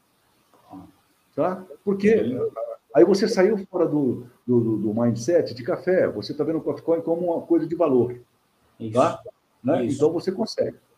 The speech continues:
Speaker 1: Aí você fala assim, "Mas peraí, eu não posso ter o Soya Coin, como já tem, já foi lançado na, na Argentina, mas parece que não teve assim,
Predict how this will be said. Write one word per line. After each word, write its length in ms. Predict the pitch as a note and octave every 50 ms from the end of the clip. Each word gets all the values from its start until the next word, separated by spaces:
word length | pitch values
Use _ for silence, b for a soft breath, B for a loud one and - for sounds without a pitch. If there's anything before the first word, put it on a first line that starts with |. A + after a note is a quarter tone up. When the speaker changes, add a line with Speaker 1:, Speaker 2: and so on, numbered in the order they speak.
| _ _ _ _ _ _ _ _ -
Speaker 1:
Aí 120 | C3+ D#3+
você 140 | D#3+ - G3
fala 140 | F#3+ D#3 B2+
assim, 100 | - D3
"Mas 180 | D3 E3+ D3 -
peraí, 200 | G3+ F#3+ D3 B2+
eu 80 | B2+
não 100 | - A2
posso 240 | - - C#3+ A#2+ B2
ter 120 | - C3
o 100 | A#2+ G#2+
Soya 340 | - - - C3 A2+ G#2 -
Coin, 280 | - - D3+ C#3+ - -
como 180 | A#2 A2 G#2
já 80 | - G#2
tem, 260 | - - C3 C#3 C3
já 140 | - - -
foi 140 | - G#2 G2+
lançado 340 | G2 F#2+ G2 G#2 G2+ G2 F#2+
na, 140 | G2+ G2
na 220 | G2 F#2+ F#2+ F#2+ F#2+
Argentina, 420 | F#2 - G#2 F#2 - - C#3+ C3
mas 100 | A#2 A#2+
parece 300 | - - G#2 G#2+ G#2+ -
que 80 | - A#2
não 100 | G#2 G2
teve 220 | - A#2 G#2 F#2+
assim, 280 | F2+ - - G#2 G2